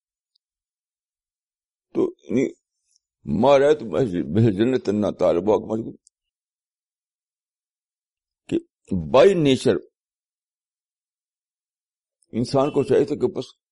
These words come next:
ساری طلب، ساری طلب جنت کی ہو، اب اسی کو نہیں کر رہا انسان۔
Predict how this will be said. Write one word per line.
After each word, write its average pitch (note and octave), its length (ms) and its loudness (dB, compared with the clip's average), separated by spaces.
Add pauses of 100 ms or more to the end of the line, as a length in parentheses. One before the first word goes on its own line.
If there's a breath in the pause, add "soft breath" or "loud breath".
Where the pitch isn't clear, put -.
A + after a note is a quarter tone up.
(400)
ساری G#3 220 6 (140)
طلب، E3+ 240 6 (120)
ساری - 200 0
طلب D#3+ 260 0
جنت A#2 320 -6
کی F#2+ 80 -4
ہو، G2 100 0 (1300)
اب D3+ 180 -4
اسی G#3 160 -2
کو G3 100 2
نہیں F3+ 380 0
کر A#2+ 80 -4
رہا D2 100 -2
انسان۔ - 300 -8